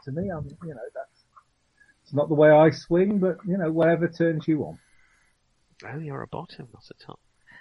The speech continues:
Speaker 2: Um, right, okay. Well, let's. Uh, shall I? Shall I go and tell, uh, the flyboy?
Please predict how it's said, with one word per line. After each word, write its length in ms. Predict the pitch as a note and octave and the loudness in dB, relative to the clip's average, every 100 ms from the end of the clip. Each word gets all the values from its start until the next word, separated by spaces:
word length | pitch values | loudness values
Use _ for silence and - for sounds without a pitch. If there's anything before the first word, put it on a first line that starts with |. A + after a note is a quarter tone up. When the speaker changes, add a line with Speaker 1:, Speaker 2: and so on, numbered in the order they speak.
| - | 4
Speaker 2:
Um, 280 | C3 C3+ C3+ - | 6 6 2 2
right, 280 | E3 E3+ - | 4 4 4
okay. 480 | E3 - A2 B2 - | 2 4 2 2 4
Well, 220 | C3+ C3+ | 4 4
let's. 640 | C#3+ - - - - - - _ _ _ - | 0 -4 -12 -16 -16 -16 -20 _ _ _ 0
Uh, 360 | C3+ D3 C#3 A#2+ | 6 8 8 6
shall 240 | E3 C#3+ | 2 4
I? 180 | D3 D3 - | 4 2 -6
Shall 220 | - D3 | -2 0
I 120 | E3 | 2
go 320 | E3 D#3+ D#3+ | 2 2 0
and 300 | - F3 E3 | -4 -10 -12
tell, 640 | - D3+ D3 D#3 D#3 D#3 - _ _ _ - | -12 -8 -6 -6 -6 -8 -12 _ _ _ -2
uh, 260 | C3 C#3 - | 2 2 2
the 380 | C#3+ C#3 C3+ B2+ _ _ _ _ - | 2 2 0 -4 _ _ _ _ -8
flyboy? 840 | C#3 C#3+ D#3+ D#3 E3+ F3 F#3 C#3+ | 2 6 6 4 4 4 2 0